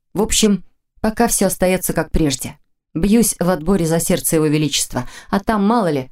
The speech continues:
вдруг что изменится. Ремик, например, пойдёт в океане купаться и случайно утонет. Тогда путь к Фенимору будет свободен.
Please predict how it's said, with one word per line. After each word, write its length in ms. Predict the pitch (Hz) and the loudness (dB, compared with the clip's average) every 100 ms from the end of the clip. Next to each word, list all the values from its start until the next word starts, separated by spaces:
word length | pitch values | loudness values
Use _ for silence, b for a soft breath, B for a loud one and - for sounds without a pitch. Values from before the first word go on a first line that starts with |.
| - | -8
вдруг 220 | 190 220 | -2 -2
что 200 | - - | 0 0
изменится. 600 | 151 156 147 139 - - - _ _ _ _ | 2 2 2 0 -4 -6 -12 _ _ _ _
Ремик, 340 | - 208 156 170 | -2 0 0 -2
например, 460 | 156 165 165 143 B B | 0 2 2 0 B B
пойдёт 300 | 165 185 165 | 0 0 0
в 60 | |
океане 340 | 160 185 175 170 | 0 2 2 0
купаться 440 | 170 208 214 - | 0 0 0 0
и 20 | |
случайно 460 | - 165 196 180 165 | 0 0 2 2 2
утонет. 440 | 160 165 175 175 - _ - | 2 0 0 -4 -14 _ -2
Тогда 340 | 196 180 202 | -2 0 0
путь 220 | 202 202 | 2 0
к 80 | - | 2
Фенимору 520 | 202 196 196 226 247 | 2 4 6 4 4
будет 280 | 147 143 135 | 2 -2 -2
свободен. 640 | 147 147 143 156 165 165 | 0 2 2 2 0 -4